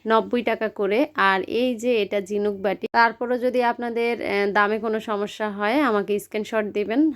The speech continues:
আর যারা স্ক্রিনশট নিতে পারেন না, সব-, আর আপুরা, এই যে তরমুজটা আমরা যে দোকান থেকে, মানে, জিনিসপত্র আনি, সেখানে এক পিসই পেয়েছি, only এক পিস একজনকে দিতে পারবো। আর এটা আমাদের কেনাও বেশি।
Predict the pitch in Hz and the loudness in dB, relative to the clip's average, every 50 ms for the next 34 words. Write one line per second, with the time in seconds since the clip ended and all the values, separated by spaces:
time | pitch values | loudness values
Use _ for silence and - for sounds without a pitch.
0 | - 208 196 185 185 185 175 202 196 196 196 196 - - 202 202 - 220 214 208 | -4 -6 -4 -4 -4 -2 -2 0 0 0 0 -2 -2 -6 -6 -6 -2 -4 -4 -4
1 | - 220 208 190 208 196 214 214 202 208 202 202 220 240 - 226 202 214 226 240 | -2 -4 -4 -4 -4 -2 0 0 2 2 0 0 -2 -2 -2 0 2 4 4 6
2 | 240 240 233 233 - 254 247 254 262 254 233 233 233 240 247 247 214 202 233 233 | 6 6 4 2 0 -2 0 2 2 2 2 0 -2 -2 -2 -4 -6 -6 -6 -4
3 | 240 233 220 - 247 240 240 247 233 233 226 214 214 - - 208 196 190 190 202 | -4 -4 -4 -4 -4 -4 -2 -2 -2 -2 -4 -6 -6 -8 -4 -4 -2 -2 0 0
4 | 208 196 185 208 208 202 190 208 196 220 214 214 214 196 226 214 214 - - 220 | 0 0 2 2 0 0 0 -2 -2 -2 -4 -4 -2 -2 -2 -2 -2 -2 0 0
5 | 214 214 214 208 - - - 185 190 185 185 196 190 180 196 196 208 202 - - | 2 2 2 0 -2 -2 -2 -2 0 0 0 0 -2 -2 -2 -2 -2 -4 -2 -4
6 | 202 190 - 202 196 185 185 190 214 240 - - 220 214 214 208 208 208 214 208 | -6 -4 -2 -2 -2 -2 -2 -2 -4 -4 -4 -2 0 0 2 2 4 4 2 2
7 | 208 _ _ _ _ _ 247 240 196 233 226 - 226 208 190 180 - - 180 185 | 0 _ _ _ _ _ -6 -4 -4 -4 -4 0 0 0 0 -2 -2 -4 -4 -4
8 | - - 226 233 233 233 240 233 233 247 240 233 - 202 220 208 208 - - - | -2 0 0 2 2 2 0 2 2 2 2 2 4 2 2 0 -2 -8 -6 -4
9 | 233 233 247 247 - - 196 196 202 190 185 202 202 214 - 220 220 220 190 208 | -4 -2 -2 -4 -4 -4 -4 -2 -2 -2 -2 -2 -2 -2 -2 -2 -4 -2 -4 -6
10 | 196 - 220 190 - 208 202 202 196 214 254 294 - - _ _ - 196 190 190 | -6 -6 -6 -2 0 0 0 0 0 -2 -2 -2 -4 -8 _ _ -2 0 0 0
11 | 190 - - - - - - 233 233 226 220 220 220 214 226 214 - - 226 214 | 0 -2 -4 -6 -6 -4 0 2 2 2 2 0 0 -2 -2 -4 -4 -4 -4 -2
12 | 208 208 208 214 214 220 208 208 208 214 214 - - - 240 285 349 | -2 -2 -2 -2 -2 -2 -2 0 -2 -2 -2 -6 -10 -2 0 0 0